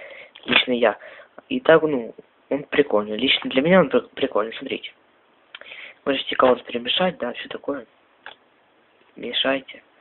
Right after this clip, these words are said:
Потом, типа, говорите, э, зритель выбирает любую какую карту, да. Выбирает вот эту вот,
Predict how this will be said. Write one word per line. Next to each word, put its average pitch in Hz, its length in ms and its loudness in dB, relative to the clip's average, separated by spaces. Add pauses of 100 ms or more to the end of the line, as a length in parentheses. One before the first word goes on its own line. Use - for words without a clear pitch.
(1200)
Потом, 127 420 0 (440)
типа, 123 180 -6
говорите, 120 500 -6 (520)
э, 110 460 0
зритель 135 360 2
выбирает 120 260 4
любую 117 180 -4
какую 117 300 -4
карту, 143 460 2
да. 113 200 -14 (1040)
Выбирает 117 460 0
вот 117 220 -6
эту 147 320 -2
вот, - 180 -16